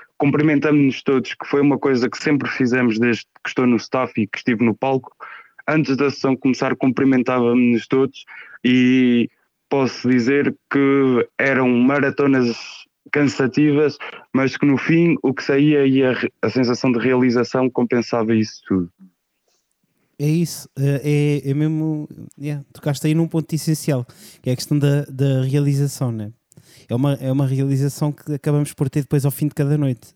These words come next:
Speaker 2: apesar, lá está, de, como disseste e bem, às vezes podemos estar um bocadinho mais cansados, podemos estar, eh, desanimados, se calhar, mas pá, as escolhidas metem-nos ali para cima e dão-nos aquela vontade de...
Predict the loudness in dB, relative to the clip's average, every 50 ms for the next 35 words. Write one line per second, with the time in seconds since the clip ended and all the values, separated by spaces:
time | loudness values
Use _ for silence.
0 | _ -8 -8 -6 -2 -2 0 0 0 -2 -2 -4 -4 -4 -4 -4 -4 -6 -10 -14
1 | -18 -18 -10 -6 -4 -4 -4 -4 -4 -6 -6 -4 -4 -6 -4 -4 -4 -6 -6 -8
2 | -14 _ _ _ _ _ _ _ _ _ -6 -2 0 0 -2 -2 -2 -4 -4 -2
3 | -2 -2 -4 -2 -2 -2 -2 -2 -2 -4 -4 -4 -6 -6 -6 -6 -8 -8 -8 -10
4 | -12 -16 -20 -16 -6 -6 -4 -4 -4 -6 -4 -4 -2 -2 -4 -4 -6 -6 -8 -12
5 | _ _ _ _ _ _ _ _ _ _ _ -20 -20 _ -6 -4 -2 0 0 0
6 | 0 -2 -2 -4 -6 -10 -12 -6 -6 -4 -2 -2 -2 -2 0 0 -2 -2 -2 -4
7 | -10 -8 -6 -4 -4 -4 -6 -10 -14 _ _ -8 -6 -6 -6 -6 -6 -6 -4 -2
8 | 0 0 0 0 0 -2 -2 -2 -4 -4 -2 -2 -2 -2 -2 -2 -4 -4 -8 -12
9 | -18 _ _ _ -6 -4 -4 -2 -2 -4 -4 -4 -4 -4 -4 -2 -2 -4 -8 -12
10 | _ _ _ _ _ _ _ _ _ _ _ _ -6 -4 -2 0 0 0 -2 -2
11 | -2 -2 0 0 0 0 0 -2 -4 -2 -2 -2 -2 -2 -2 -4 -6 -4 -2 0
12 | 0 0 0 -2